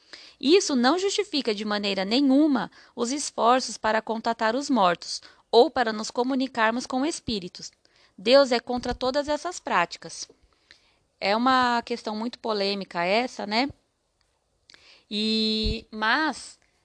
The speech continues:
de acordo com esses estudiosos, Deus poderia realmente ter trazido Samuel pra revelar as coisas a Saul. Na aparição,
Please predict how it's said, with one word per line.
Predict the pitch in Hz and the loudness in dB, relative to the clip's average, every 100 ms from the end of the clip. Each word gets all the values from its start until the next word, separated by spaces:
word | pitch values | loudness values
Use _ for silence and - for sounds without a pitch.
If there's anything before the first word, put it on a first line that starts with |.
| _ | _
de | 202 | -6
acordo | 202 269 294 262 | -4 0 0 0
com | - 294 311 214 - _ _ | -4 -2 -2 -6 -14 _ _
esses | 196 190 175 | -8 -8 -12
estudiosos, | 185 - 190 165 185 220 247 185 175 - - _ _ - | -14 -10 -10 -4 0 2 2 -2 -6 -10 -12 _ _ -2
Deus | 214 220 | -2 0
poderia | 269 269 294 269 262 | -4 0 2 2 2
realmente | 254 254 262 247 254 - | 2 0 0 0 -2 -4
ter | 269 262 | -6 -8
trazido | _ 254 247 226 247 269 | _ 2 2 0 -4 -4
Samuel | - 269 285 330 269 196 170 _ | -4 -2 0 4 4 4 0 _
pra | 240 302 | -2 0
revelar | 302 247 247 214 220 | 0 -2 -2 0 0
as | - | -2
coisas | 220 220 220 | -8 -6 -6
a | 233 | -8
Saul. | - 294 302 196 - _ _ _ - - - - _ _ - - _ _ _ | -4 0 0 -2 -6 _ _ _ -20 -20 -20 -20 _ _ -20 -20 _ _ _
Na | 285 415 508 | 4 6 6
aparição, | - 320 269 - 247 208 180 | 6 0 0 -2 2 2 2